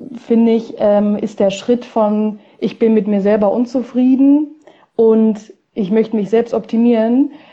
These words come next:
finde ich, ist halt schon, ist halt schon ein krasser Sprung und vielleicht deswegen auch etwas, was eigentlich gar nicht sofort funktionieren kann, weil, äh, ja, ich will sofort sportlich sein, ich will sofort, äh, ne, tausende Leute haben, die mir die Bude einrennen oder sofort tausende,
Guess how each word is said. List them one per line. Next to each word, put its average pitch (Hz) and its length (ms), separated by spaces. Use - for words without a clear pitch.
finde 240 200
ich, 233 120
ist 233 120
halt 220 160
schon, 208 460
ist - 120
halt 226 120
schon 233 160
ein 233 40
krasser 240 360
Sprung 208 340
und 180 120
vielleicht 190 280
deswegen 214 360
auch 202 120
etwas, 208 380
was - 280
eigentlich 233 420
gar 226 180
nicht 247 160
sofort 233 320
funktionieren 220 640
kann, 226 400
weil, 202 480
äh, 220 180
ja, 214 260
ich 190 140
will 233 180
sofort 240 540
sportlich 240 540
sein, 202 260
ich 180 140
will 226 140
sofort, 233 600
äh, 220 380
ne, 240 760
tausende 233 400
Leute 226 320
haben, 220 160
die 220 80
mir 214 140
die 208 100
Bude 226 320
einrennen 214 320
oder 208 100
sofort 226 320
tausende, 214 560